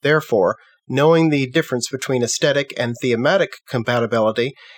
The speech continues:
is an important tool in creating harmoniously enjoyable environments. Pandora, a fictitious planet, and Animal Kingdom, a tribute to the real planet Earth,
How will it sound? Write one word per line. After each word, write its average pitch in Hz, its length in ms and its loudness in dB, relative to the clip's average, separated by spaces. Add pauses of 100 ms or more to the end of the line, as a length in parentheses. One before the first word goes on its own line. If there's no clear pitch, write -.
(120)
is 135 160 -2
an 127 80 -2
important 220 500 0
tool 170 360 2
in 127 100 2
creating 135 380 -2
harmoniously 143 760 0
enjoyable 117 600 0
environments. 113 760 0 (560)
Pandora, 123 600 2 (140)
a 131 120 -2
fictitious - 540 -2
planet, 123 460 0 (240)
and 127 160 -4
Animal 160 360 2
Kingdom, 131 480 -2
a 135 100 -4
tribute 139 380 -2
to - 160 -8
the 113 100 -6
real 180 240 4
planet 120 380 0
Earth, 131 260 0